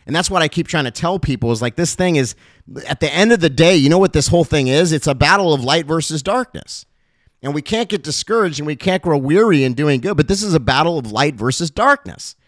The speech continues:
And, you know, all these people are online, some of these boards and, you know, Telegram, and they're all saying different things. L-, we really need to hear from the Lord. Okay, I, I understand there's some great influencers, there's some great podcasters, and thank you for listening to this show.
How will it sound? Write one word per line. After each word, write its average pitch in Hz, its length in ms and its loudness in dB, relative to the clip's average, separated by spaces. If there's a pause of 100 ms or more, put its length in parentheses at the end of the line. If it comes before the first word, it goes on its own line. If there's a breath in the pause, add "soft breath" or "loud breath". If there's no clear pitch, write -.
(540)
And, 151 140 0
you 202 60 2
know, 185 100 0
all 190 160 0
these 240 180 -2
people 214 360 -4
are 160 80 0
online, 165 260 -2
some 175 160 -2
of 175 60 -2
these 127 160 -2
boards 151 640 0
and, 104 160 -6 (260 soft breath)
you - 80 -14
know, 123 100 -6
Telegram, 160 640 -4
and 127 80 -4
they're 139 80 -4
all 202 140 -4
saying 185 280 -4
different 147 380 -4
things. 147 240 -4
L-, 156 340 -12
we 160 200 -4
really 175 420 0
need 139 240 -2
to 117 80 -2
hear 120 180 -2
from 101 220 -6
the 82 60 -8
Lord. 87 400 -8 (640)
Okay, 117 260 -4
I, 123 300 0
I 165 40 2
understand 170 540 0
there's 127 140 -2
some 101 140 -8
great 139 260 -2
influencers, 135 640 -2
there's 107 180 -6
some 98 140 -8
great 135 260 -4
podcasters, 120 800 -6
and 87 100 -10
thank 170 240 -4
you 170 80 -6
for 127 120 -8
listening 131 280 -4
to 123 60 -4
this 147 80 -4
show. 107 180 -4